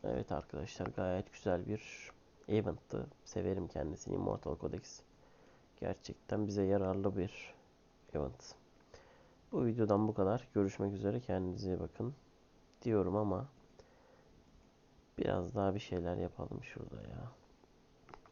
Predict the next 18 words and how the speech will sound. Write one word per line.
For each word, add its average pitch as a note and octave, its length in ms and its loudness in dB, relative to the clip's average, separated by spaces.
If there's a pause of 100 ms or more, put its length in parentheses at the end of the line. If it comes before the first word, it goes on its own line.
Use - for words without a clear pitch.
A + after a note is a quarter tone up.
(2000)
Ne C3 80 0
yapalım? A2 460 0 (200)
Mesela F2+ 680 -2
şuna C#3 300 0
bakalım. F#2 400 -4
Bu D#3 120 0
neymiş G#2+ 360 0
ya? - 80 -8 (920)
Ben B2 200 0
bunu A2+ 140 4
oynuyorum, A2+ 400 4
oynuyorum, G2+ 300 4
bitmiyor. - 300 -8
Otuz A2+ 320 -2
beş C#3 180 -6
kere G#2 220 -2
mi F#2 140 -4
dön D2+ 240 -4